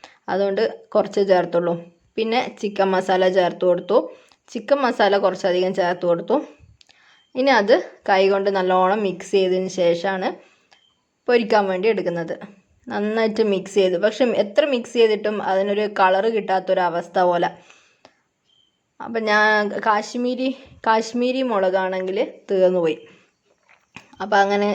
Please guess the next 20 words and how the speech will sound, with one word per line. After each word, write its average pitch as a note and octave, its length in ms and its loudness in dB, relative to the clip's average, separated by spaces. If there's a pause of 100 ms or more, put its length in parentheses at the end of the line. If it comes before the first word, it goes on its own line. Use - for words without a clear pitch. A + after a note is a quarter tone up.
ഇത് G3 220 -2 (500)
മിക്സ് G3 280 -6
ചെയ്ത് G3 260 4 (120)
അവിടെ F#3 280 4
കുറച്ച് F#3 300 0
സമയം F#3+ 360 0
റെസ്റ്റ് F#3 340 0
ചെയ്യാൻ F#3+ 260 2
വേണ്ടി F#3 260 -2
വെച്ചു. F3+ 340 -4 (800)
ആ G3 160 4
സമയത്ത് A3 560 0 (380)
എൻ്റെ G3 280 2
ചോറിൻ്റെ G3 560 2
പണികളൊക്കെ F3+ 560 0 (340)
തീർന്നു. F3+ 380 0 (1120)
അങ്ങനെ A3+ 300 -2 (760)
അതൊക്കെ A3 400 2
സെറ്റാക്കിയ G#3 760 0
സമയത്ത് F#3 580 -2